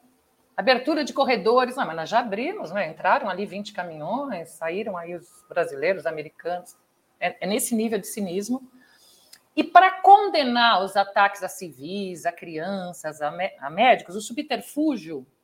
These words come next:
né, a funcionários da própria onu, o subterfúgio foi não citar Israel. Foi dizer, "Conclamamos as partes a respeitarem o direito internacional,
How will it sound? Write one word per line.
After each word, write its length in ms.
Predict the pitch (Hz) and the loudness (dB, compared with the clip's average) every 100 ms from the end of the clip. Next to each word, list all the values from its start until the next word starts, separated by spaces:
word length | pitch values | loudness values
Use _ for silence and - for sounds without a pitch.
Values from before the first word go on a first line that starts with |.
| _ | _
né, 220 | 143 175 180 | -8 0 0
a 40 | |
funcionários 540 | 196 190 165 180 185 | -2 -6 4 6 8
da 80 | 170 | 4
própria 340 | - 196 - 160 | 4 4 6 6
onu, 340 | 220 233 - _ _ _ _ _ _ _ - | 6 4 0 _ _ _ _ _ _ _ -8
o 80 | 269 | -6
subterfúgio 720 | - 339 339 277 - 339 277 | -4 2 4 4 2 -4 0
foi 180 | 285 277 | 0 2
não 240 | 285 349 | 2 0
citar 500 | 349 330 - 254 262 | -4 -6 2 4 2
Israel. 600 | 262 240 269 214 196 196 _ _ _ _ | -2 0 2 4 0 -4 _ _ _ _
Foi 160 | 240 240 | -2 -2
dizer, 540 | 220 202 220 180 - | -2 -4 -2 -2 0
"Conclamamos 680 | 262 269 277 247 294 302 254 | -2 4 4 4 2 -2 2
as 300 | 311 330 - - | 4 4 0 4
partes 960 | 277 285 285 285 285 - 285 285 - - _ - | 10 12 12 12 6 -4 -8 -8 -10 -20 _ -2
a 60 | |
respeitarem 720 | 240 247 254 247 247 233 226 | 0 0 0 -2 4 4 2
o 20 | 214 | -4
direito 340 | 214 220 214 | -4 -4 -4
internacional, 1040 | 202 202 202 - 202 180 196 190 185 185 | -8 -6 -6 -8 -10 -4 -2 -2 -2 -6